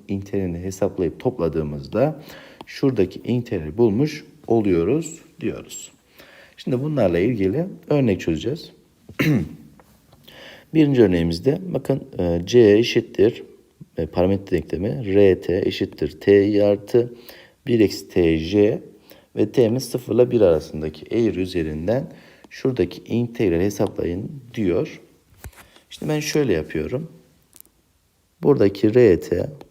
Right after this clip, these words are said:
nedir? Bakın, e, şurası benim için X. Bakın I benim için X anlamına geliyor. Burası T.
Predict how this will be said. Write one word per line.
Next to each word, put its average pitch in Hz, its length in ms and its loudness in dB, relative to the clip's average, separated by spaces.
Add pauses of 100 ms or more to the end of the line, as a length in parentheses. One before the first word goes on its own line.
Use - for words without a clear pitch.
(260)
nedir? 110 500 0 (1080)
Bakın, - 340 -2 (680)
e, 92 100 0
şurası - 340 0
benim 127 180 4
için 151 440 -4 (420)
X. - 400 -6 (160)
Bakın - 320 -6 (180)
I 113 380 2 (120)
benim 95 180 0
için - 200 -8
X - 220 -8
anlamına 76 340 -6
geliyor. - 420 0 (720)
Burası 123 380 6
T. 76 240 2